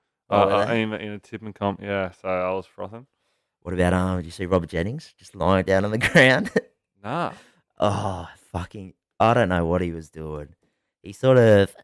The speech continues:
Speaker 1: they put a kick up. <sighs> Who put the kick? Someone put a kick up, and then Hammer came through, collected it,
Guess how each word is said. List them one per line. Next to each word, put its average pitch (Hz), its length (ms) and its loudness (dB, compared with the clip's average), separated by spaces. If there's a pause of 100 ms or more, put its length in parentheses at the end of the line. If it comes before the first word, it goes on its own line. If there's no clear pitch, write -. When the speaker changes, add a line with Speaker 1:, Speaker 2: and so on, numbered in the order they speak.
Speaker 1:
they 104 140 0
put 170 160 0
a 170 40 4
kick - 340 -6
up. 123 280 4 (460)
<sighs> - 300 -18
Who 123 100 -10
put - 140 -18
the 87 80 -16
kick? - 240 -20
Someone 170 240 2
put 170 120 4
a 139 40 4
kick 135 240 -2
up, 117 220 6
and 98 160 -4
then 101 380 0
Hammer 113 360 0
came 98 280 -6
through, 90 440 -12 (640)
collected 90 540 -2
it, 87 240 0